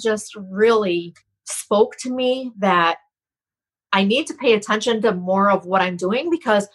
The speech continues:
what if there's somebody out there that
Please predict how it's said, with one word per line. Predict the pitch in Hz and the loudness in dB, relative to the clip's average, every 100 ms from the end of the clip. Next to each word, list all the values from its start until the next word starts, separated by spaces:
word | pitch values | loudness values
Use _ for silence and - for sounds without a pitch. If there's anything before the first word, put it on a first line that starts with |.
| - - _ | -20 -20 _
what | 220 277 | 2 4
if | 480 - | 2 2
there's | 440 - | 0 0
somebody | 269 240 226 202 | -4 -2 -2 0
out | 233 269 | 2 2
there | 220 196 190 | 2 2 2
that | 190 185 175 165 | 2 2 2 0